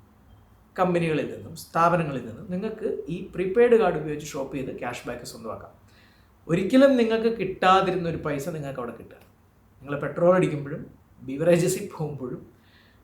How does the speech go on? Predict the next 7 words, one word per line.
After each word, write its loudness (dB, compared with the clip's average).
നമ്മൾ 0
ഏത് 8
ഷോപ്പുകളിൽ -2
റുപ്പേ 4
അക്സെപ്റ്റ് -8
ചെയ്യുന്ന -2
ഏത് -2